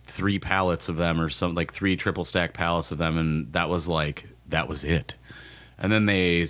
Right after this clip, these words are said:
they started making them, or someone started manufacturing them again for homebrewing specifically. Uh, they are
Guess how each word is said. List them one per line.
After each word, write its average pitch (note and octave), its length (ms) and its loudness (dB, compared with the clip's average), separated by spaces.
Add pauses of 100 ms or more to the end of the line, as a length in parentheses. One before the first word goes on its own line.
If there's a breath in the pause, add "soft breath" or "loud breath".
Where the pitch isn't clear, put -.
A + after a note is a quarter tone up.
(120)
they G2+ 280 2
started F2+ 340 2
making F2+ 380 2
them, D#2+ 500 2
or C2+ 80 -8
someone G2 300 2
started E2 340 2 (100)
manufacturing F2+ 800 0
them D#2+ 140 2
again D#2 300 0
for E2 600 0 (760 loud breath)
homebrewing E2 460 0
specifically. D2 680 -4 (500 loud breath)
Uh, D2 260 -8
they G2+ 160 2
are F#2 320 2